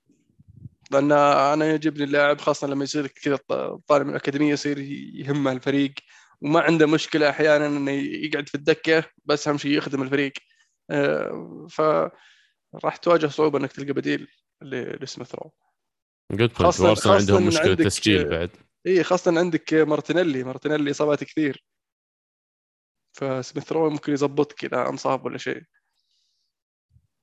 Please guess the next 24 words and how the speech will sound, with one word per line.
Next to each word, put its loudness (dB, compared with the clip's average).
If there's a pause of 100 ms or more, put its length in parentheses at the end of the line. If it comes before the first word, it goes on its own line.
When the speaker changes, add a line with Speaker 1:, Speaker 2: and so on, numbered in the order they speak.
(160)
Speaker 2:
معك 0
حق. -12 (2750)
Speaker 1:
أم، 2 (2250)
وش -6
مكتوب، 4
آه، 6
وراك -2
يا -8 (600)
أبو -6
عابد؟ -6 (800)
Speaker 2:
والله 6
هذا 6
يعني 6
عبارة، 4
أنا 0
واحد 0
من -6
الشباب 0
ضحكني، -6
أرسل -2
لي 2
مقطع -2
كذا 0
بعد، 0